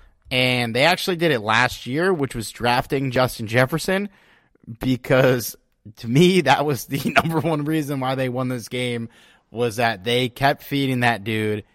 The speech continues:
He kept making plays. He was dominant. And I feel like the Rams, you know, they, offensively,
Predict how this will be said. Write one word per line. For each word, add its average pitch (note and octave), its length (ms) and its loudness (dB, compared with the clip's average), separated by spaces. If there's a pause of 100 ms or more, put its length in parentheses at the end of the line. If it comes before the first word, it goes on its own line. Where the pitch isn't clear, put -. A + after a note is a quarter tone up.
(160)
He G#2+ 180 -10
kept C3 320 4
making B2 360 0
plays. G#2 400 -6
He G#2+ 60 -12
was F#2+ 200 -12
dominant. A#2 720 0 (580)
And A#2+ 560 -2 (560)
I D3 160 6
feel F#3+ 240 0
like E3+ 220 2
the C3 100 0
Rams, D3 720 -4 (1500)
you F3+ 60 -8
know, D#3 180 -2
they, F3+ 340 2 (360)
offensively, A2+ 1040 -2